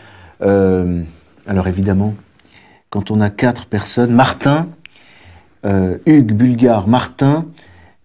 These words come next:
et, euh, généralement quand il y a quatre noms, euh, il y en a un qu'on... il y, il y en a un qu'on oublie,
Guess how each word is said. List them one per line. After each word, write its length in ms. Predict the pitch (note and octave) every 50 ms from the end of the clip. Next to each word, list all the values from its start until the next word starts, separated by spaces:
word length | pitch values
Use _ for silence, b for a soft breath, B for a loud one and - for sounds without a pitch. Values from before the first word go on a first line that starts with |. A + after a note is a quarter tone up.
| _
et, 400 | - A2 A#2 A#2 A#2 A#2 A#2 - - A2
euh, 180 | G2+ G2 G2
généralement 440 | F#2+ F#2+ A#2 A#2 A#2 A#2+ C3 D3 D#3
quand 120 | D3+ -
il 80 | A2 G#2+
y 20 |
a 60 | G#2 G#2
quatre 400 | G#2 - C#3 B2+ - - - A2+
noms, 320 | G#2+ A2+ A#2 B2+ C#3 C3+ C3+ - A#2+
euh, 120 | G2+ G2 G2
il 60 | F#2+
y 60 | G#2+
en 80 | G#2 G#2+
a 40 |
un 200 | G#2 G#2+ A2 A2+
qu'on... 540 | A2 A2+ - G2+ F#2 F#2 F2+ F2+ F2+ F#2 F2+ F2 - - _ _ _ - - - _ _ B B B B B B B B B B B B B B B B B B B B - -
il 60 | G2+
y, 60 | G2+ - -
il 60 | A#2 G#2
y 40 |
en 120 | G#2 G2 G2+
a 40 | G2+
un 200 | G#2 G#2+ A2+ A2
qu'on 180 | A2 - G2+
oublie, 420 | G2 F#2+ F#2 G2 G2 G#2+ B2 C#3